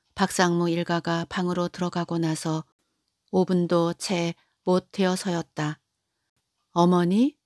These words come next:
누가 네 어미란 말이고?" 투박한 사투리로 모질게 면박을 주는 소리가 들려왔다. 잠시 후 그 전화 교환수는 맨발로 우리 집 부엌문 앞에 나타나 어머니에게 부탁했다.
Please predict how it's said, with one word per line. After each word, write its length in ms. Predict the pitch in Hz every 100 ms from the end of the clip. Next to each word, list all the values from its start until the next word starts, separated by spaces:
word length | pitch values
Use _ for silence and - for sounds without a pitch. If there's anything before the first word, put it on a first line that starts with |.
| _ _ _ _ _ _
누가 260 | 214 226 214
네 200 | 202 196
어미란 440 | 185 202 202 190
말이고?" 480 | 180 170 156 151 147 _ _ _ _ _ _ _
투박한 540 | - 202 185 - 180
사투리로 680 | 175 190 170 175 165 165 165 - _
모질게 560 | 180 185 185 180 180 180
면박을 540 | 185 175 170 165 170
주는 260 | - 175 175
소리가 540 | - 165 160 156 156 - _ _
들려왔다. 760 | - 175 165 151 131 156 151 - _ _ _ _ _
잠시 440 | - 190 175 170 170
후 260 | 165 170 170
그 240 | - 185 180
전화 400 | - 180 175 170
교환수는 680 | - 175 175 - 165 151 156 _ _ _ _ _
맨발로 640 | 185 180 175 170 165 170
우리 200 | - 180
집 260 | 175 180 175
부엌문 420 | - 180 175 175
앞에 300 | 170 165 175
나타나 560 | 165 160 170 160 151 151 _ _ _ _
어머니에게 720 | 180 180 175 170 165 165 165
부탁했다. 800 | - - 175 160 143 - 151